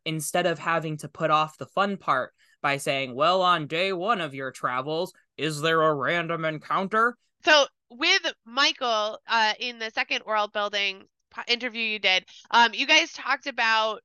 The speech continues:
Speaker 2: matching the logic and the rules to the world that you wanna create. Um, and it is interesting with T T R P Gs how the, the rules, the gameplay rules have such a role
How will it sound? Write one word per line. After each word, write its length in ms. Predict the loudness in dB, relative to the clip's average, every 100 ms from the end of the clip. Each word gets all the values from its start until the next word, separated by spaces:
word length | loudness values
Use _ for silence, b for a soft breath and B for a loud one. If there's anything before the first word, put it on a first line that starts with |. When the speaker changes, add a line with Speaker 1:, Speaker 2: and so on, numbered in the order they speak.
| _ _
Speaker 2:
matching 560 | 2 2 2 -2 -4 -4
the 160 | -6 -4
logic 640 | 2 4 4 2 0 0
and 180 | -4 -4
the 120 | -6
rules 600 | -8 -8 -6 -6 -10 -16
to 160 | -8 -2
the 100 | -2
world 400 | 2 4 4 2
that 220 | -2 -4
you 100 | -4
wanna 320 | 0 0 0
create. 520 | -4 -4 0 2 2 -2 B B B
Um, 320 | 6 6 6 4
and 120 | 2
it 120 | 4
is 160 | 2 2
interesting 640 | 0 -2 -8 -2 -4 -4 -12
with 340 | -8 -4 -4 -4
T 180 | -10 -6
T 120 | -2
R 120 | -2
P 160 | -2 -10
Gs 300 | -8 -8 -2
how 360 | 2 2 2 -4 _ _ _ _ _
the, 160 | -2 -2
the 100 | -6
rules, 1040 | -8 -4 2 4 6 4 2 -4 -18 -20 -14 -12
the 80 | -6
gameplay 680 | 2 4 2 0 0 0 0
rules 540 | -2 -2 -2 -6 -16 _ _ _
have 260 | -4 -2 -2
such 240 | -2 -4
a 60 | -6
role 520 | -4 0 0 -2